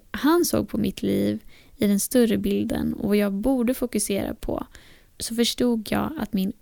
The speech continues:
oro över den här uppsägningen var meningslös.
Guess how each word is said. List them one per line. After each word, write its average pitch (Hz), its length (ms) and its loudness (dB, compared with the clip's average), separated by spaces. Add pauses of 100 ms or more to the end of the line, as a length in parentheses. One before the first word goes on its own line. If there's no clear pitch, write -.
oro 240 760 4 (100)
över 196 240 0
den 196 140 0
här 196 180 -4
uppsägningen 202 960 -4
var 202 320 -6 (180)
meningslös. - 840 2